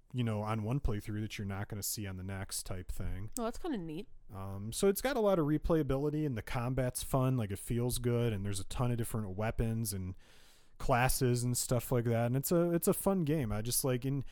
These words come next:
Speaker 1: and this was not a full, this is more like what you would call a double A game.
Speaker 2: Mm-hmm.
Speaker 1: Um, it was not a full priced release. Like, I think it was a forty dollar game when it came out, and it's got a ton of content, and it's just really, it's just a really fun game.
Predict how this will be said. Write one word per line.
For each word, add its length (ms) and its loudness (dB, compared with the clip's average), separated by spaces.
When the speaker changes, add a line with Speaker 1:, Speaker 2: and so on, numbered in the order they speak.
Speaker 1:
and 80 2
this 120 2
was 140 0
not 280 0
a 60 4
full, 360 0
this 160 0
is 80 -4
more 140 0
like 140 2
what 140 -2
you 80 0
would 100 -2
call 240 4
a 40 0
double 400 -2
A 100 -2
game. 420 0
Speaker 2:
Mm-hmm. 520 -4
Speaker 1:
Um, 220 -2
it 60 0
was 160 0
not 140 2
a 40 0
full 280 -2
priced 360 0
release. 300 -4
Like, 80 -2
I 20 -2
think 140 -2
it 20 0
was 100 0
a 60 0
forty 380 -4
dollar 280 -4
game 240 -6
when 120 -6
it 80 -10
came 240 -6
out, 280 -6
and 220 -2
it's 160 -2
got 160 0
a 80 -4
ton 320 0
of 160 -4
content, 680 -2
and 320 -2
it's 100 4
just 180 2
really, 440 4
it's 80 0
just 180 0
a 60 6
really 500 2
fun 420 -2
game. 280 -4